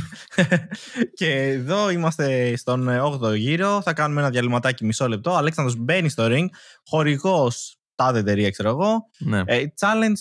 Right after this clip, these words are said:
Speaker 1: ποιος θα φάει τις περισσότερες κοντομπουκές.
Speaker 2: Και είμαι εγώ με ένα κουβά, ας πούμε, κοντομπουκές,
Speaker 1: Ναι.
Speaker 2: πανέτοιμος να τις φάω, ενώ οι άλλοι είναι κουρασμένοι και εξαντλημένοι και δεν θα μπορούν να φάνε. Εγώ θα τους νικήσω και θα τους πιάσω με τα παντελόνια κάτω και θα πάρω
Speaker 1: Δεν
Speaker 2: την
Speaker 1: θα φοράνε
Speaker 2: περιβόητη
Speaker 1: παντελόνια, αλλά ναι.
Speaker 2: νίκη.
Speaker 1: Ωραία.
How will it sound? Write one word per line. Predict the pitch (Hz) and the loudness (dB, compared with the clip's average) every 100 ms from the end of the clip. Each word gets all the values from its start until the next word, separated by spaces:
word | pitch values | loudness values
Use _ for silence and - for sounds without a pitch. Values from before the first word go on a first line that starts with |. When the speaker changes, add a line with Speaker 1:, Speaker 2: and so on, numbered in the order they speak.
| - | -2
Speaker 1:
ποιος | 214 | -2
θα | 196 | 0
φάει | 175 | -2
τις | 190 | 0
περισσότερες | 160 139 180 175 | 0 2 0 2
κοντομπουκές. | 175 156 143 95 | 0 0 0 2
Speaker 2:
Και | 151 | 2
είμαι | 139 | 2
εγώ | 135 | 2
με | 151 | 2
ένα | 147 143 | 2 0
κουβά, | 131 117 135 120 | -2 -2 2 2
ας | 101 | 0
πούμε, | - 110 | -2 -2
κοντομπουκές, | 98 92 98 208 - | -2 -4 -2 -2 -2
Speaker 1:
Ναι. | |
Speaker 2:
πανέτοιμος | 156 143 156 175 175 | 0 2 0 0 0
να | 151 | 0
τις | 120 - | -2 -2
φάω, | 151 196 - _ | 0 0 -6 _
ενώ | - 151 160 | -6 -2 0
οι | |
άλλοι | 160 160 | 2 2
είναι | 160 | 0
κουρασμένοι | 151 127 117 131 139 180 226 - | 2 2 2 0 0 0 -4 -6
και | 151 | -8
εξαντλημένοι | 135 143 123 127 143 131 | -2 -4 -2 0 0 0
και | 131 | 0
δεν | 139 | 0
θα | 131 | 0
μπορούν | 120 113 | 0 0
να | |
φάνε. | 101 151 175 | 0 0 2
Εγώ | 151 185 | 0 0
θα | 175 | 0
τους | 147 | -2
νικήσω | 143 139 135 170 | -2 -2 -2 -4
και | 170 _ _ | -6 _ _
θα | 139 | -12
τους | 123 | -4
πιάσω | 151 143 156 - | -2 -2 -2 -4
με | 123 | -4
τα | 120 | 0
παντελόνια | 113 104 107 131 123 110 _ _ | 2 0 0 0 -2 -4 _ _
κάτω | 120 113 117 170 180 _ _ _ _ _ _ | -2 -2 0 -4 -4 _ _ _ _ _ _
και | 165 165 | -4 -2
θα | 147 | -2
πάρω | 131 135 131 | 0 0 0
Speaker 1:
Δεν | |
Speaker 2:
την | 117 | 0
Speaker 1:
θα | |
φοράνε | 110 107 110 | 0 2 0
Speaker 2:
περιβόητη | 98 101 101 | 2 2 2
Speaker 1:
παντελόνια, | 113 | 2
αλλά | 107 98 | 0 -2
ναι. | 101 | -2
Speaker 2:
νίκη. | 98 98 98 98 98 98 - | -2 -2 -2 -4 -6 -10 -12
Speaker 1:
Ωραία. | - 95 90 | -8 -6 -6